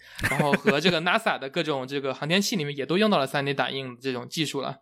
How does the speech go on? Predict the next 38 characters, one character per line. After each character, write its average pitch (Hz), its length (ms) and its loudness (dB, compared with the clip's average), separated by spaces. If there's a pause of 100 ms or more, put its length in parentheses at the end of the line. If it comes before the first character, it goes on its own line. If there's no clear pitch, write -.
(520)
呃， 135 280 0
所 175 160 2
以 170 100 6
它 190 180 -4
的 170 80 -6
质 - 180 2
量 180 140 2
是 185 100 -6
可 - 220 -2
以 202 100 2
非 185 100 2
常 190 140 4
好 - 220 -2
的， - 100 -14
甚 226 140 4
至 202 100 4
可 180 100 2
以 160 80 4
三 196 160 0
D 220 80 0
打 151 120 -2
印 147 120 -4
金 240 220 2
属。 - 260 -4 (400)
他 180 80 2
们 185 140 2
直 - 100 -6
接 156 80 2
就 170 120 0
是 160 80 0
把 - 140 -4
金 214 140 2
属 185 120 0
的 185 80 2
粉 143 180 -4
末， 147 460 0
然 135 120 -2
后 139 460 2